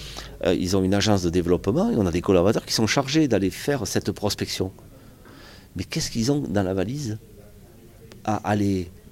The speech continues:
dire à un chef d'entreprise qui veut investir : « Venez chez nous, euh, c'est plus beau, euh, c'est, c'est moins cher, et cetera. »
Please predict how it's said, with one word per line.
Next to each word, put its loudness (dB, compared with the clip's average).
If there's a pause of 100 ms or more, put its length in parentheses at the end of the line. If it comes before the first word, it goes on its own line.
(100)
dire 0
à 0
un -4
chef 0
d'entreprise 0
qui -8
veut 0
investir : « 0
Venez 4
chez 2
nous, 2 (460)
euh, -2
c'est -2
plus 0
beau, 4
euh, 2
c'est, 0
c'est -2
moins 2
cher, -2
et -2
cetera. » -2